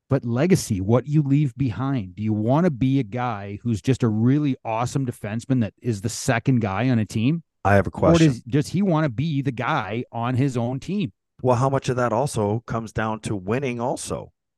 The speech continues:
Speaker 2: And just to maybe accept, like, <sighs> that, I don't even wanna go down that path, 'cause I have another question for you. Do you think the Sabres could ever get stupid enough to offer him an eight-year deal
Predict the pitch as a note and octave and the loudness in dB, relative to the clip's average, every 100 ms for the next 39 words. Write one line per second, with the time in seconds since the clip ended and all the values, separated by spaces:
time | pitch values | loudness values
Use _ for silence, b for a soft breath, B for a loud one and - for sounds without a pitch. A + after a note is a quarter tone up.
0 | - G#2 A2 - F2+ A2 A2+ B2+ A#2 - | -10 -6 -4 -4 -4 -2 -2 -2 -6 -6
1 | B2 A#2+ A#2 A#2+ - - - - _ _ | -4 -4 -6 -10 -12 -20 -20 -20 _ _
2 | _ - - D3 C#3 C#3 D3 C#3 A#2 A2 | _ -20 -20 -8 -6 -2 -2 -2 -4 -4
3 | G2+ F#2 F#2+ G2 F2 G2 F#2 F#2+ F2+ G2+ | -6 -6 -6 -4 -4 -4 -4 -4 -4 -4
4 | G#2 G2+ F2+ - E2 D2+ E2+ E2 C#2+ A1+ | -4 -6 -8 -8 -10 -12 -12 -14 -14 -16
5 | _ _ _ _ _ _ _ _ _ _ | _ _ _ _ _ _ _ _ _ _
6 | _ _ _ _ _ _ _ _ _ G2+ | _ _ _ _ _ _ _ _ _ -4
7 | A#2 D3+ D3+ - A#2+ A2 A#2 - G2+ F#2+ | -2 0 2 4 6 6 4 2 2 4
8 | G2 F#2+ G2 - - F#2+ F#2 F2 E2 D2+ | 4 2 0 -2 -2 -2 -2 -4 -4 -6
9 | D#2 F2+ E2 F2 F2+ F2 E2 F2 - G#2 | -2 -2 -2 -6 -6 -8 -8 -6 0 2
10 | F#2 F2+ F2+ F2 F2 F2 D#2 | 0 -6 -8 -6 -4 -4 -8